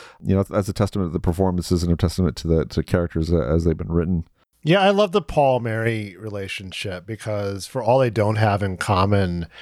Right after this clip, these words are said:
Speaker 2: they share the fact they're both outsiders in this environment. I mean, he's, he's a, he's a, he's an alumnus of, of the school, but he was never really part of the culture. And, and I think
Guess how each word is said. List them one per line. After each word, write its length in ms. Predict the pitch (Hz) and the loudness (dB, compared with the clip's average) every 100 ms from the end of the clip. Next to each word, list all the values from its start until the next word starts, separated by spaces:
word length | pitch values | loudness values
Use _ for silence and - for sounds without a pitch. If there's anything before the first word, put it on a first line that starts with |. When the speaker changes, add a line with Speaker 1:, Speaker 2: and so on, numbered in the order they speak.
| - - - | -20 -20 0
Speaker 2:
they 160 | 120 | 2
share 760 | 107 - 131 135 117 104 98 101 117 | 2 2 2 4 4 2 2 0 0
the 80 | |
fact 220 | 110 110 120 | 2 2 2
they're 140 | 139 | 2
both 220 | 147 180 | 2 2
outsiders 540 | 160 160 123 92 80 98 | 0 -2 -4 -6 -10 -14
in 40 | |
this 120 | 87 | -12
environment. 420 | 95 95 82 82 | -10 -8 -8 -8
I 40 | 92 | -8
mean, 120 | 107 | -2
he's, 140 | 135 | -2
he's 200 | 110 135 | 2 2
a, 200 | 127 110 | 2 0
he's 180 | 107 120 | 0 2
a, 240 | 117 101 92 - - - - | 4 2 -2 -8 -18 -14 -2
he's 160 | 143 | 0
an 80 | 135 | 2
alumnus 500 | 117 120 147 123 - | 2 2 2 2 2
of, 140 | 110 | 0
of 200 | - 104 | 0 -2
the 100 | 98 | 0
school, 560 | 95 - 135 147 110 87 | -2 -2 2 4 4 2
but 100 | 101 | 4
he 100 | 104 | 4
was 200 | 104 95 | 4 2
never 400 | 113 110 107 101 | 4 4 4 2
really 640 | 95 110 110 101 98 92 87 | 4 4 4 2 0 -2 -4
part 340 | - - 104 | -2 2 2
of 120 | 98 | 2
the 80 | 87 | -2
culture. 720 | - 107 113 - 95 78 80 | -2 0 2 0 -2 0 2
And, 160 | 85 92 | 2 0
and 200 | 101 98 | 2 4
I 80 | 98 | 4
think 180 | 113 | 4